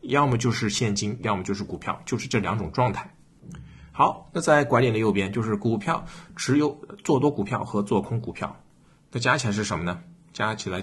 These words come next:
就是零，没有任何的损益波动，所以从这个拐点开始就开始是稳定的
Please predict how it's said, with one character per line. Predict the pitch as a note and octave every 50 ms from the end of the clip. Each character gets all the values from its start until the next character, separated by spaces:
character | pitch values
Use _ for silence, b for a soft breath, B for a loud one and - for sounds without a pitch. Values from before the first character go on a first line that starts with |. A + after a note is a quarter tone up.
| - -
就 | - - D3+ C#3 C3 B2
是 | - - C3 B2+ A#2+ A2+ G#2+
零， | G2+ F#2+ G2 A2+ - B B B B B B -
没 | - G2+ A#2
有 | A2 G2
任 | A2 A2 G#2 G2 F2
何 | - - G2 F2+
的 | F2 - G#2 F#2+
损 | F2 - - G2+ F#2
益 | F#2 F2
波 | E2+ F#2+ F#2 F#2+
动， | G2 - - - -
所 | - - - D#3 E3+
以 | - - - -
从 | - - B2+ A#2+ E3+ F3+
这 | - - F#3 D3
个 | - G#2+
拐 | G2+ - A2+ B2 F3
点 | - G#2 F2
开 | - - - -
始 | E3+ - - - - -
就 | - - A2+ G#2+ G#2 G2+
开 | - - - D#3 E3 F3 F3+
始 | F3+ - - F#2
是 | E2+ - A#2+ A2+ G2+ - B2 A2+
稳 | G#2 G#2 F#2+ F2+ D#2 D2+ D#2 - - -
定 | - G#3+ F#3+ C#3 G#2+
的 | - - - B